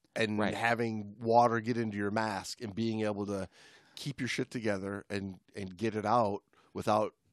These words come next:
Speaker 1: it, you know, having a downward spiral
Speaker 2: Right.
Speaker 1: into a major emergency.
Speaker 2: Or needing to grab onto a coral outcropping or whatnot. Yeah, th-, you're exactly right. That's the difference.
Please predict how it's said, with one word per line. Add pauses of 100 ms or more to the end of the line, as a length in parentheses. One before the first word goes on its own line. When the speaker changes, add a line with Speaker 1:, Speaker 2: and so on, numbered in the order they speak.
(180)
Speaker 1:
it, (320)
you
know,
having
a
downward
spiral (320)
Speaker 2:
Right. (420)
Speaker 1:
into
a
major
emergency.
Speaker 2:
Or
needing
to
grab
onto
a (200)
coral (440)
outcropping
or
whatnot.
Yeah,
th-, (640)
you're
exactly
right.
That's
the
difference.